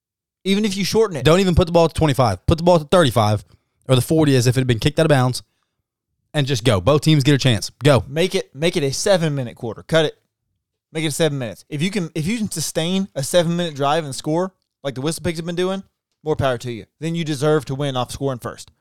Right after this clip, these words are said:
Speaker 1: But you just set a time limit, play a fucking fifth quarter. It's that easy.
Speaker 2: Also, public shout out to the Steelers. Thank you for giving us Melvin Ingram.
Speaker 1: Mm. Well, you, well, he
Speaker 2: He
Speaker 1: wasn't doing
Speaker 2: is doing very good for us.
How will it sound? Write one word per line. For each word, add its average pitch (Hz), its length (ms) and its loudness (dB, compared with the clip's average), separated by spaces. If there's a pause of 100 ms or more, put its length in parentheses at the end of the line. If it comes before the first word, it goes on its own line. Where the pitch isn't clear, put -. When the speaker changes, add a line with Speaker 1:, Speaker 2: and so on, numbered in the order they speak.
(1200)
Speaker 1:
But 147 160 -6
you 135 80 -4
just 139 280 -4
set 147 120 0
a 185 60 -4
time 175 240 0
limit, 165 220 -2 (180)
play 139 160 -2
a 135 40 -2
fucking 135 280 -8
fifth 123 160 -10
quarter. - 320 -14 (580)
It's - 80 -20
that 123 160 0
easy. 95 300 -14 (2250)
Speaker 2:
Also, 131 240 2
public 123 300 0
shout 120 200 2
out 117 180 0
to 120 120 -2
the 110 60 0
Steelers. 147 440 2
Thank 135 260 2
you 123 140 2
for 117 220 0
giving 104 220 0
us 95 100 0
Melvin 92 220 -2
Ingram. 156 160 -8
Speaker 1:
Mm. 143 260 -6 (480)
Well, 90 120 -18
you, 127 300 -10
well, 127 100 -4
he 143 60 -2
Speaker 2:
He 147 40 0
Speaker 1:
wasn't 156 260 4
doing 143 120 6
Speaker 2:
is 123 140 2
doing 120 240 4
very 104 220 0
good 90 240 -6
for 85 100 -4
us. - 200 -8